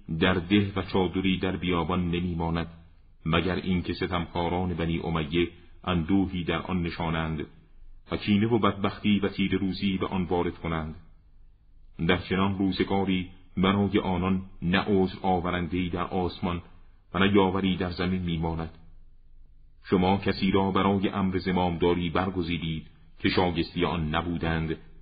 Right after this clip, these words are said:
و این امر مهم را به آن چشم ساری که از آن او نبود کشیدند. زود باشد خداوند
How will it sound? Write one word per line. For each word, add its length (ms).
و 40
این 260
امر 220
مهم 320
را 220
به 100
آن 220
چشم 280
ساری 380
که 120
از 240
آن 180
او 200
نبود 380
کشیدند. 540
زود 440
باشد 340
خداوند 720